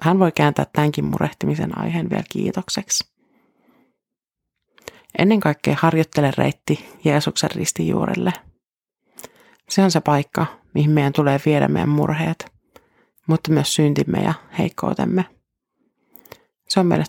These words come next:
turvapaikka. Rukoillaan. Rakas Jeesus, sä kuolit meidän puolesta, jotta meillä olisi elämä.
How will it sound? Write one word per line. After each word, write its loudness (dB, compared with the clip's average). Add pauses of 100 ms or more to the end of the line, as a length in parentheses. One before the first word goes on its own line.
turvapaikka. 0 (2250)
Rukoillaan. 0 (840)
Rakas 0
Jeesus, -4 (1000)
sä -2
kuolit 0
meidän 0
puolesta, 0 (540)
jotta -2
meillä 2
olisi -2
elämä. 0